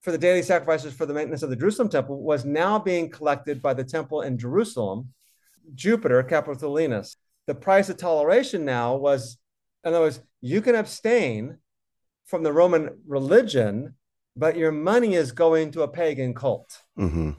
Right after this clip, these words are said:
Speaker 1: Whereas it used to go to the temple in Jerusalem, now it's going to a pagan cult. And so that's the epitome of what Jesus was saying, uh, you know,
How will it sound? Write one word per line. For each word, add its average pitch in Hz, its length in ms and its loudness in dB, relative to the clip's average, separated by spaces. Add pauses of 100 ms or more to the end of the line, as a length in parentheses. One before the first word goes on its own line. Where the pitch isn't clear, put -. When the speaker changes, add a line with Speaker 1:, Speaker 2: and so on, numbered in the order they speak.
(120)
Speaker 1:
Whereas 139 260 0
it 156 100 -6
used 262 300 -2
to 240 80 2
go 143 200 8
to 131 320 0
the 123 80 -2
temple 139 320 -4
in 123 100 -2
Jerusalem, 185 420 -4
now 147 180 -2
it's 147 100 -8
going 135 200 -4
to 127 60 -2
a 120 40 -4
pagan 110 320 -4
cult. - 260 -12 (1080)
And 147 160 -2
so 156 800 8 (120)
that's 180 240 2
the 190 120 -2
epitome 190 500 2
of 120 120 0
what 135 160 0
Jesus 147 240 -6
was 135 180 -6
saying, 131 560 4
uh, 92 80 -10
you 143 100 -6
know, 117 200 -4